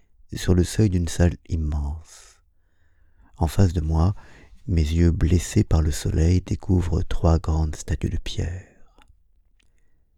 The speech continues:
Ces trois juges me dévisagent avec rigueur, tandis qu'affolé par l'excès de lumière, je les distingue à peine. Dans le fond de la salle,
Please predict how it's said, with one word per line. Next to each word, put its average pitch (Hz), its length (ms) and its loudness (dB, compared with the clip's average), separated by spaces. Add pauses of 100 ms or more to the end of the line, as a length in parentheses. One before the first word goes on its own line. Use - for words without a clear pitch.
(380)
Ces - 240 -2
trois 90 260 4
juges 101 280 0
me 85 160 4
dévisagent 82 500 2
avec 82 280 -2
rigueur, 80 640 -2
tandis 82 420 -2 (180)
qu'affolé 82 460 0
par 80 260 -2
l'excès 80 400 -2
de 78 100 2
lumière, 78 520 0 (680)
je 80 160 2
les 80 140 2
distingue 76 420 -4
à 69 60 -6
peine. - 500 -8 (1600)
Dans 80 120 -4
le 73 100 -4
fond - 240 0
de 82 80 2
la 80 120 0
salle, 87 460 0